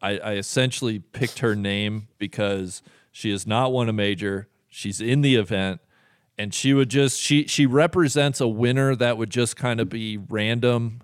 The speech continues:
and out of nowhere. And in my opinion, that would be kind of the worst case winner for this week.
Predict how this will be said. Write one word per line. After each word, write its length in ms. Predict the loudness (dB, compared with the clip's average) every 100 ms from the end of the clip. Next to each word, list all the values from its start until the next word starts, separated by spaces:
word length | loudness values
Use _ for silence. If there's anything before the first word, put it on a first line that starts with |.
| _
and 160 | -6 -2
out 200 | -2 -4
of 80 |
nowhere. 520 | -2 0 2 2 2 -2 _ _ -6
And 100 | -4
in 100 | 0
my 180 | 2 2
opinion, 500 | 2 0 0 0 0
that 180 | 0 0
would 100 | -4
be 220 | -4 -4
kind 240 | -4 -2 -2
of 60 |
the 80 | -2
worst 320 | 0 -2 -2
case 280 | -4 -4 -4
winner 280 | -6 -6 -8
for 160 | -12
this 220 | -12 -12 -12
week. 280 | -14 -16